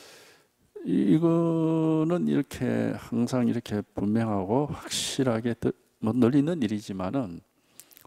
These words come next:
뭐 어떻다라고 말할 수가 없습니다. 생각할 수 없고 느낄 수도 없고 뭐 뭐라고 할 수가 없어요.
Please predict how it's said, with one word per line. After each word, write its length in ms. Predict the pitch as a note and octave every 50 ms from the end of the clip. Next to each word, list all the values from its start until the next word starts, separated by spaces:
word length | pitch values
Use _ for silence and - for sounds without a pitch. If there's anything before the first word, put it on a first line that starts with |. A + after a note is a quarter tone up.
| - -
뭐 1600 | - A#2+ B2 C3 C3+ C3 B2+ B2 B2 A#2 A2 A2+ A2 A2 A2 - A2 A2+ - - - - - - - - - A2+ - C3+ C3+ A#2+
어떻다라고 720 | - - - - - - D#3+ D#3+ C3+ A#2+ - A2 G#2+ G#2
말할 260 | G2 G2 G#2 G#2 G2+
수가 220 | - - - A2+
없습니다. 800 | G#2 - - - - - - G2+ G2 - - - - A#2+ D#3 E3+ _ _ _ _ _ _ _ _ _ _ _ _ _ _
생각할 440 | - - - A#2 A2 A2 G#2+ G#2+ G#2
수 140 | - - G#2+
없고 500 | G2+ G2 - _ - - G#2 G#2 G#2 G2+
느낄 280 | G#2 A2+ - - G#2+ -
수도 260 | - - - G2+ F#2+
없고 540 | F2+ - _ - - F#2+ G2 G2+ G2 F#2+ F2+
뭐 420 | F2+ F2 F#2+ F#2+ G2 F#2+ - -
뭐라고 400 | - - - G#2+ A2 G#2+ G#2 -
할 120 | - G#2+
수가 180 | - - - -
없어요. 520 | E2+ F2 - - G2 F2 E2 D#2+ - -